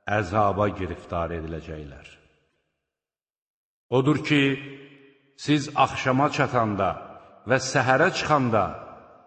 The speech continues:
Allahın şərəfinə çoxlu tərif söyləyin. Göylərdə və yerdə həmd ona məxsusdur.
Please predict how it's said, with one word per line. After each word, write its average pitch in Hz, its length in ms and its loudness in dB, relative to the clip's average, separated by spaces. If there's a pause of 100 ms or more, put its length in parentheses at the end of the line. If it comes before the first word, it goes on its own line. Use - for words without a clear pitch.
(180)
Allahın 139 640 4
şərəfinə 131 640 0
çoxlu 123 560 -2
tərif 110 400 2
söyləyin. 87 580 -2 (1200)
Göylərdə 151 640 6
və 170 160 6
yerdə 156 460 4
həmd 160 540 2
ona 156 280 4
məxsusdur. 131 800 0